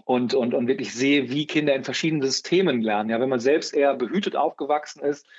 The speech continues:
dann interessieren einen natürlich auch mal so ganz andere, äh, Umfelder, wie, ja, Brennpunktschule in Berlin oder Köln habe ich unterrichtet, äh, Grundschule, Gymnasium.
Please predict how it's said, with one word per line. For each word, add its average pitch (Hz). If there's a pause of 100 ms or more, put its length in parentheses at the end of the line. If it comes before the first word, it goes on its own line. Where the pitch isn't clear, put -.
(380)
dann 139
interessieren 165
einen 156
natürlich 156
auch 147
mal 156
so 147
ganz 147
andere, 139 (300)
äh, 120
Umfelder, 120
wie, 131
ja, - (520)
Brennpunktschule 139
in 131
Berlin 135
oder 131
Köln 143
habe 131
ich -
unterrichtet, 127
äh, 123
Grundschule, 135
Gymnasium. 127